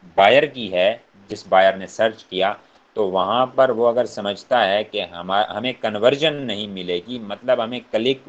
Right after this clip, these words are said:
मुफ्ते में पड़ जाएगा, और वो click तो पड़ेगा लेकिन हम, हमें conversion नहीं मिलेगी, Mean हमें, हमारा वो click convert नहीं होगा sale में, वो buyer ख़रीदेगा नहीं, उसका algorithm उसको बता देता है Amazon को।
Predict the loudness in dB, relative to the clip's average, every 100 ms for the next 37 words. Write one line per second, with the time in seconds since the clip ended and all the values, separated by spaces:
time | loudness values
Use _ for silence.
0 | -18 -10 -10 -6 -4 -2 2 2 2 2
1 | 2 4 2 2 _ _ _ 2 4 4
2 | 2 -2 0 0 0 0 -2 2 2 6
3 | 4 4 -2 _ _ _ _ _ _ _
4 | _ -2 0 2 0 -2 -6 -4 -4 -4
5 | 0 2 2 2 0 -4 -4 -6 -4 -4
6 | -4 -6 -4 -4 -4 -6 -10 _ -10 0
7 | 2 4 2 0 -2 -2 -4 -2 2 6
8 | 4 2 -6 -4 0 0 6 4 4 -2
9 | 6 8 8 4 -6 -12 _ _ -2 4
10 | 6 6 4 0 -2 0 2 2 0 0
11 | 0 -2 -4 _ -10 2 2 4 0 0
12 | -4 -6 -8 -4 -2 0 2 0 -2 -2
13 | -2 -4 -6 -6 -6 -6 -4 -4